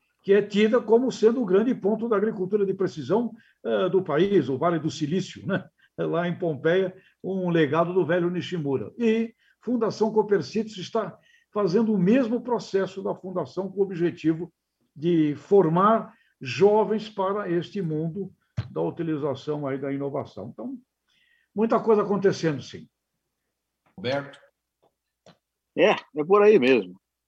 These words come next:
Speaker 3: Nós estamos vivendo um tsunami de, de inovações tecnológicas. É um tsunami, com alguma característica curiosa.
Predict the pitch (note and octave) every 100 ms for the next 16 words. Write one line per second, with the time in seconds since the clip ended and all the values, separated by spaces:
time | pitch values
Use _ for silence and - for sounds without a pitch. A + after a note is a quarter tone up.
0 | _ C3+ C#3 D#3+ D#3+ D3 C#3+ D#3 D#3 -
1 | D3+ C#3+ - F3+ D3+ D#3 F3 C#3+ A#2+ G2
2 | _ _ _ _ _ _ A2 B2 A#2+ -
3 | A2+ A#2 A#2+ D3 C3 B2 A#2 - A#2 A#2
4 | A#2 G#2+ G2+ F#2+ F#2 C#3+ D3+ - F3+ C3+
5 | G#2+ F#2 _ _ _ _ _ _ - F3
6 | F3 G3+ G#3+ G#3 F#3 F3+ - F3 F3 F3+
7 | G#3 D#3+ D3 C3 F2+ F#2